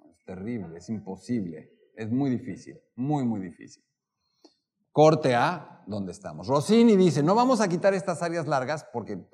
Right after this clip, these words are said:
finalmente la gente está acostumbrada, están todas mis coloraturas que hago que son maravillosas, pero ¿cómo le hago? Y tiene una idea genial, dice, ¿y si dentro de la misma aria pasan cosas?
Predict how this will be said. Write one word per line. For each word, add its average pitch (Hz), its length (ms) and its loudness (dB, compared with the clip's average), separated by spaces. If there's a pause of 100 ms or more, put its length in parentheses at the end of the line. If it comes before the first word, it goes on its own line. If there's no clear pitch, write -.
finalmente 147 460 -4
la 139 80 -2
gente 147 180 -6
está 147 140 -8
acostumbrada, 143 720 -2 (260)
están 151 300 0
todas 156 240 0
mis 139 160 -2
coloraturas 113 600 -2
que - 80 -8
hago 135 160 -4
que 113 60 -12
son 127 180 -6
maravillosas, 113 580 -6
pero - 300 -10
¿cómo 214 320 -2
le 208 160 2
hago? 151 380 -4 (480)
Y 127 120 -2
tiene 143 160 2
una 139 140 0
idea 120 180 -2
genial, 101 540 -8
dice, 101 440 -10 (1000)
¿y 135 120 -4
si 139 180 -4
dentro 127 400 -2
de 127 80 -4
la 123 140 -6
misma 147 480 -6
aria 135 300 -6
pasan 127 360 -6
cosas? 104 440 -14